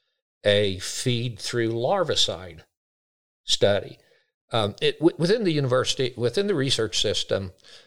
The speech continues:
you really try to leverage your investment in research animals and research pastures to do multiple products. And,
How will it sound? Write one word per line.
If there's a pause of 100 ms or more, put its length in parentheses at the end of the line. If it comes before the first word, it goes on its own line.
(140)
you
really
try
to
leverage
your
investment
in
research
animals
and
research
pastures
to
do
multiple (360)
products.
And,